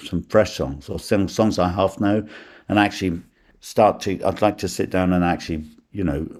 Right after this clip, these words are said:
contextualize the, the songs, not just 'cause they're great old songs, but actually,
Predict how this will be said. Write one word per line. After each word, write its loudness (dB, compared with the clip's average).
contextualize -2
the, -8
the -10
songs, -2
not 0
just -6
'cause -8
they're -2
great -2
old -6
songs, -2
but -6
actually, -8